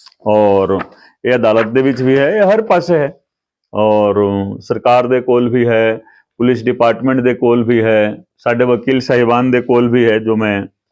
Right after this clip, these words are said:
ਅੱਜ ਲਿਆਂਦਾ। ਅੱਜ ਤੁਸੀਂ ਦੇਖੋ,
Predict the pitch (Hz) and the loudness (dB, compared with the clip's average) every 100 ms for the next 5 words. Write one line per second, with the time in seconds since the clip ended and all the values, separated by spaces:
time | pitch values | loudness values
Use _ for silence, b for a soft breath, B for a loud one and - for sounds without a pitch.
0 | 101 101 95 95 110 117 101 - B B | -2 -2 -2 0 0 2 0 -2 B B
1 | B B B - 117 156 185 - 202 156 | B B B -4 -2 0 -2 0 0 0
2 | 151 190 190 - | 0 0 0 -6